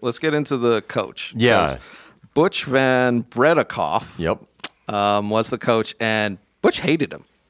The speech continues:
Speaker 2: Yeah.
Speaker 1: He, like, he said the first practice, he was absolutely amazed. He was moving. He was doing everything that you want. Second practice, he couldn't get him to move from his spot.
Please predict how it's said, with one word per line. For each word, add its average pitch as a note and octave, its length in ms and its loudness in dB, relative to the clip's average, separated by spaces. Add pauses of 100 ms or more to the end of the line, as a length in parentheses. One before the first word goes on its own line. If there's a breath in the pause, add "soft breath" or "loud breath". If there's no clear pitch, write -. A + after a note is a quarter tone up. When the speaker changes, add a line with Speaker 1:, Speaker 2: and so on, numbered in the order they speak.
(120)
Speaker 2:
Yeah. G2+ 280 2 (140)
Speaker 1:
He, C3+ 640 -4
like, A#2+ 480 0 (480 soft breath)
he A#2+ 100 -10
said C3 240 2
the A#2+ 60 0
first D#3+ 320 0
practice, D3 440 2
he A#2 100 -2
was G#2+ 220 -2 (100)
absolutely B2+ 640 0
amazed. A2 500 -2
He F#2+ 80 -6
was F#2 140 -8
moving. B2+ 380 0
He G2 100 -4
was F#2 160 -10
doing A2+ 260 -2
everything A2+ 360 -2
that G2 120 -2
you G2+ 100 -8
want. A2+ 320 2
Second C3+ 360 -2
practice, C#3 400 -2
he A#2 60 -8
couldn't A2+ 260 -4
get A2 120 0
him G#2+ 120 -4
to G2+ 80 -4
move G2+ 280 -6 (140)
from G#2+ 220 -4
his G2+ 120 -8
spot. - 400 -2